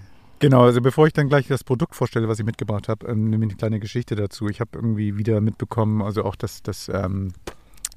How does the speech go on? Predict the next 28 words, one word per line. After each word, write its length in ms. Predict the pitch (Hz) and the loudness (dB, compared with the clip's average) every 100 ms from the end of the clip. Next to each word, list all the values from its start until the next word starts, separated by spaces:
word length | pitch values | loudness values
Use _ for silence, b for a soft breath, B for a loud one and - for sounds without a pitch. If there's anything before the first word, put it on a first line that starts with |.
| 113 | 0
viele 180 | 120 107 | 4 4
Leute, 300 | 98 101 101 | 4 4 2
die 100 | 92 | -2
sich 160 | 92 | -2
ihren, 220 | 101 92 92 | -2 -2 -2
ihren 340 | 90 92 92 | 0 -2 -4
Traum 360 | - 110 107 104 | -4 0 2 2
von 180 | 107 | 0
einem 360 | 101 98 98 - | 0 0 2 4
Mobil 400 | 113 92 104 110 | 4 2 4 4
ausbauen 720 | 90 107 110 - 101 104 107 | 4 0 -2 -2 -2 0 0
und 80 | 101 | 0
irgendwas 300 | 110 101 101 | -2 -2 -2
machen, 300 | 104 98 110 - B B B | -4 -4 -4 -6 B B B
unterwegs 400 | - 107 95 104 | -4 -2 0 -2
sein 260 | - 104 104 | 0 -2 0
wollen, 280 | 104 107 101 | 0 0 0
geil, 320 | 101 104 95 | 0 0 0
Vanlife 440 | 101 107 104 101 | 0 0 0 -2
und 100 | 98 | -4
so, 200 | 95 104 - B B | -4 -6 -6 B B
vergessen 340 | - 113 110 117 | -6 -2 -2 -2
ja 80 | |
oftmals 360 | - - 110 98 | -4 -4 -6 -6
das 160 | 87 - | -8 -2
Klo. 260 | 123 117 | 2 4
Das 160 | 98 92 | 2 0
heißt, 240 | 104 - | -2 -2